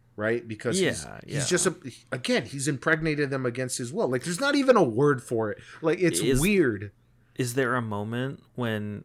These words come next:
Speaker 2: he's with a woman and, like,
Speaker 1: Mm-hmm.
Speaker 2: the moment she says, like, "Oh no, I think I'm pregnant,"
Speaker 1: Mm-hmm.
Speaker 2: like, is there a moment where he switches it off? He's like, "Okay, I'm done." Like, he moves on to the next one.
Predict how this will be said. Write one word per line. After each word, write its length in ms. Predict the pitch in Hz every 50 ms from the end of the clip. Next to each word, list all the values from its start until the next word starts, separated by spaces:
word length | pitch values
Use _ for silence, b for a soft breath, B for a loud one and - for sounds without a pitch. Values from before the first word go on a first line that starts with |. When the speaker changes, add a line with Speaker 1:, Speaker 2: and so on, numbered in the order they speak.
| _ -
Speaker 2:
he's 220 | 123 123 117 107
with 180 | 107 110 104 113
a 60 | 117
woman 480 | 113 117 120 120 123 127 131 135 135 -
and, 220 | - 113 107 104
like, 220 | 101 98 98 95 98
Speaker 1:
Mm-hmm. 100 | 90 76 - _ _ _ _ _ _ _ -
Speaker 2:
the 80 | 123 110
moment 400 | 107 107 107 107 113 113 110 -
she 160 | - - 120
says, 260 | - - 113 107 -
like, 140 | 107 - -
"Oh 140 | - 127 113
no, 400 | 104 104 107 110 101 90 - -
I 100 | - 107
think 240 | 104 - 127 117 -
I'm 120 | 104 95 95
pregnant," 500 | - 107 107 110 113 104 92 95 101 - _ _ -
Speaker 1:
Mm-hmm. 260 | - 107 98 107 95 82 85 _
Speaker 2:
like, 220 | - 110 101 92 -
is 140 | 117 110
there 120 | 120 120 113
a 40 | 113
moment 340 | 110 104 104 110 117 120
where 140 | 117 113 107
he 100 | 107 117
switches 460 | 110 - - - 120 - - 113 101
it 100 | 104 98
off? 260 | 95 90 90 98 110 -
He's 140 | 120 104
like, 240 | 104 98 92 90 - _ b b b b b b _ _ -
"Okay, 280 | 107 104 - - 92 90
I'm 160 | 90 92 92
done." 260 | 95 92 90 90 95 101 _ _ _ _ _ _ -
Like, 140 | 120 107 -
he 60 | 113
moves 280 | 104 104 107 104 -
on 180 | 101 95 95 101
to 80 | 110 107
the 80 | 98
next 260 | 92 98 98 - -
one. 280 | - 107 104 107 113